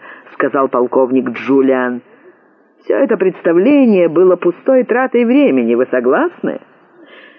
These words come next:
Хотите задать ему ещё какой-нибудь вопрос?» «Это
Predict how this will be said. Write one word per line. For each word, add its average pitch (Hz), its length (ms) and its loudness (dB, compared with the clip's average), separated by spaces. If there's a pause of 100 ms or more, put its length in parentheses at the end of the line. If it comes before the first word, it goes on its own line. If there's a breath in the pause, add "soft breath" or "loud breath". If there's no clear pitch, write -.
(280 loud breath)
Хотите 359 540 2
задать 277 380 2
ему 196 260 2
ещё 156 580 0
какой-нибудь 262 680 0
вопрос?» 269 400 0 (1160)
«Это 147 420 -2